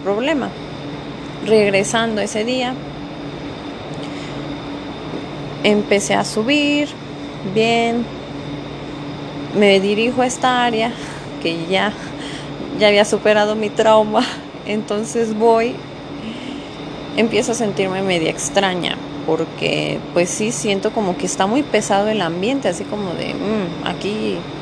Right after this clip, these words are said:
no, hay algo bueno", no sé. Entonces, para esto, pues yo, ay,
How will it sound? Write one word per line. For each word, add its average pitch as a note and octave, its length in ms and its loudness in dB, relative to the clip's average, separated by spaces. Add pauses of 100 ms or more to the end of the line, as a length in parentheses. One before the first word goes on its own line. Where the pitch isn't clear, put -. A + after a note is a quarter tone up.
no, F#3 340 0
hay G3+ 180 2
algo F3+ 440 0 (1600)
bueno", F3 340 2
no F3+ 180 -2
sé. E3 240 -4 (760)
Entonces, G#3+ 760 2 (1160)
para G3 300 6
esto, G3+ 320 -2
pues G3 280 0
yo, E3+ 460 0 (640)
ay, G#3+ 200 2